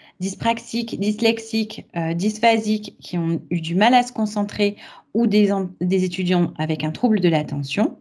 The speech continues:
ou de l'autisme. Et à chaque fois, on va leur focaliser, finalement, focaliser l'attention, leur dire où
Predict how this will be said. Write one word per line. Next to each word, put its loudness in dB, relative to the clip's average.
ou 8
de 2
l'autisme. 0
Et 6
à 4
chaque -2
fois, -2
on 0
va -2
leur -6
focaliser, 0
finalement, -2
focaliser 2
l'attention, -2
leur 0
dire 2
où 4